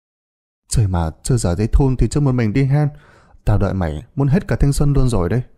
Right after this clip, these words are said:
Yến đến ngồi xuống bên cạnh, đưa tay lên đặt lên vai Thủy Tiên, cười cười. "Giận rồi đấy hả? Thôi để ta bao trà sữa nhá. Thớ,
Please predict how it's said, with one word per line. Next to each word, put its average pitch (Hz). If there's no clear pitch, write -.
Yến 120
đến 139
ngồi 85
xuống 117
bên 113
cạnh, 82
đưa 139
tay 135
lên 127
đặt 92
lên 110
vai 107
Thủy 76
Tiên, 107
cười 95
cười. 85
"Giận 123
rồi -
đấy 110
hả? 92
Thôi 104
để 87
ta 101
bao 101
trà 85
sữa 131
nhá. 143
Thớ, 147